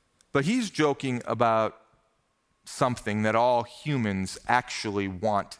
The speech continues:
to do, to build a kingdom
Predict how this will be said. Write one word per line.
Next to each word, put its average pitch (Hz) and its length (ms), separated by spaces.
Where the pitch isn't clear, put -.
to - 140
do, 90 400
to 110 120
build 127 440
a 113 60
kingdom 95 720